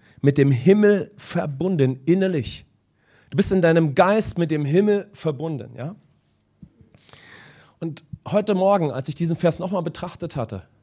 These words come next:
da habe ich das so tief empfunden, was wir alle so oft empfinden. Da ist so viel um uns herum, ja? Und es wird noch,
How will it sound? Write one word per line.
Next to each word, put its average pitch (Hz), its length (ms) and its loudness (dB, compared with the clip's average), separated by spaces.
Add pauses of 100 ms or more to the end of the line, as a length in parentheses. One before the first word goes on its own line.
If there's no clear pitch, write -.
(880)
da 135 60 -6
habe 139 80 -2
ich 139 60 -8
das 151 140 -2
so 151 80 -6
tief 208 400 -2
empfunden, 151 640 -6
was 135 160 -8
wir 165 140 -10
alle 180 140 -6
so 151 120 -8
oft 139 160 -12
empfinden. 123 320 -10
Da 139 80 -14
ist - 300 -8
so 214 120 -2
viel 196 280 -8
um 143 160 -8
uns 135 160 -8
herum, 110 340 -4 (640)
ja? 117 280 -8 (420)
Und 156 100 -2
es 170 140 -4
wird 226 140 -4
noch, 170 200 -4